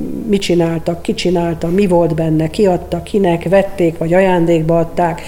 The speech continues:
Tehát egy csomó információt az egészen piciknek is el lehet mondani, és akkor, ahogy nő a gyerek, úgy nőnek az információ mennyisége is.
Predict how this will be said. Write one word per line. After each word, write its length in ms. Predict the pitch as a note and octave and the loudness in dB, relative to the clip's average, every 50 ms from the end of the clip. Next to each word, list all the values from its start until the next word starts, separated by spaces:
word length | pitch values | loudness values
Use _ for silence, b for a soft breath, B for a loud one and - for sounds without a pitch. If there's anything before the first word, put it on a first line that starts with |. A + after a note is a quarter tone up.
| B B B B B B B B | B B B B B B B B
Tehát 180 | - F3 - | -4 -2 -2
egy 80 | F#3 F3+ | -2 -4
csomó 360 | F3+ - C#4 C4+ A#3 G#3 G3+ | -2 -2 0 2 2 2 2
információt 960 | G3+ G#3+ G#3+ G3+ G#3 - F3 E3+ E3 E3 E3 E3 E3 E3 - F3+ F3 F3 F3 F3 | 2 2 2 0 0 0 0 2 2 2 2 0 -2 -2 0 2 2 2 2 2
az 120 | F3 D#3+ | 2 2
egészen 520 | - G#3 A3 C4+ C4 A#3 - - F3 E3+ E3+ | 0 0 0 0 0 0 0 0 0 0 0
piciknek 520 | F3 E3+ - - E3+ E3 E3 E3 E3 - | 0 0 0 -2 -2 0 0 0 0 -2
is 160 | D#3+ - - | -4 -2 0
el 120 | F3+ F3 E3+ | 0 2 2
lehet 300 | E3+ D#3+ E3 D#3 - - | 4 4 2 2 2 0
mondani, 360 | G3 G#3+ A3+ A#3 A#3 A#3 A3+ | 0 0 0 0 0 2 2
és 140 | A3 A3 - | 0 0 -2
akkor, 240 | A3 G3 G3+ G#3 - | -2 -2 -2 0 2
ahogy 280 | - G3+ F3+ F#3 D#3+ | 2 2 2 2 0
nő 260 | E3 E3+ E3 E3 E3 D#3+ | 2 2 2 2 2 2
a 60 | D#3+ | 2
gyerek, 380 | D#3+ F3+ G#3+ A#3+ A3 A3 A3 | 0 0 2 2 0 0 0
úgy 160 | G3 F3+ E3+ D#3+ | 0 0 2 2
nőnek 420 | E3 D#3+ D#3+ D#3+ D#3+ D#3+ D#3+ D#3+ | 2 2 2 2 2 0 0 -2
az 120 | E3 D#3 | -2 -2
információ 840 | D#3+ D#3+ D#3 D#3 - F3 E3+ E3 E3+ E3+ E3 D#3+ - - F3 E3+ E3+ | -2 -2 -4 -2 -4 -2 -2 -2 -2 -2 -2 -4 -4 -2 -2 0 0
mennyisége 720 | E3+ E3+ E3 E3 E3 D#3+ D#3 - - E3+ E3+ E3 F3 F#3 | 0 0 0 0 0 0 -2 -2 -2 -2 -2 0 2 2
is. 220 | A3 A#3 A3+ - | 2 0 -2 -4